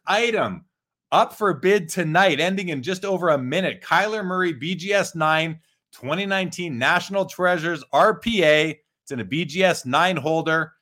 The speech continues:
The card is out of ninety-nine copies. The auto looks pretty clean to me. A little, just a streak on, on the, the,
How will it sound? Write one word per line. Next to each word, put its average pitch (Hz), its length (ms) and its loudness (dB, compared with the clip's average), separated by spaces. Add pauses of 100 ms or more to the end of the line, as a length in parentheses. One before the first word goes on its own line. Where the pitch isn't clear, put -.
(380)
The 151 60 -14
card 185 380 2
is 139 220 -4
out 165 200 4
of 151 220 -2 (360)
ninety-nine 180 840 0
copies. 160 760 0
The 123 140 -8
auto 190 360 2
looks 170 300 -2
pretty 180 360 -6
clean 175 500 -6
to 135 160 -6
me. 185 220 -4
A 196 60 2
little, 202 360 0 (160)
just - 200 -4
a 170 60 -2
streak 175 480 -2
on, 147 320 6
on 139 180 2
the, 127 140 0
the, 120 220 -2